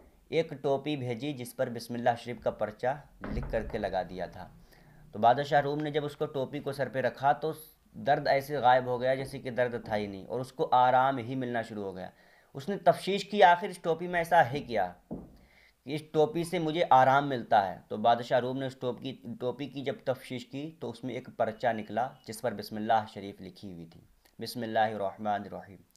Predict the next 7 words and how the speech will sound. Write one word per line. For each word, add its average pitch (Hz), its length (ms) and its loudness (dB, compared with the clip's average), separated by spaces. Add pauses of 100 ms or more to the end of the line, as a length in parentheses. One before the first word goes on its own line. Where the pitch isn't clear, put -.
(840)
तो 139 320 2
माँ 123 300 2
बहनों 135 320 0
के 131 140 -6
लिए 135 360 -6 (400)
और 117 120 2
ये 123 160 -4